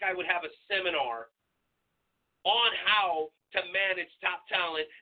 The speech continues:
at the highest level in the professional wrestling business. Ladies and gentlemen, we're gonna cue up some music as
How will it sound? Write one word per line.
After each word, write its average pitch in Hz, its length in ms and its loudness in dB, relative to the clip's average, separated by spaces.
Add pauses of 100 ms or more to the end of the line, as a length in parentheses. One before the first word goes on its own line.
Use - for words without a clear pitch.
at - 160 2
the - 80 -2
highest 226 560 0
level 180 400 -4
in 165 160 -8
the 156 80 -16
professional 170 560 -8
wrestling 143 400 -8
business. 127 320 -8 (400)
Ladies 233 320 2
and 202 80 -12
gentlemen, 226 320 0
we're 277 160 0
gonna - 160 -4
cue 247 160 0
up 214 80 -4
some 202 160 -6
music 170 480 -2 (240)
as 170 160 2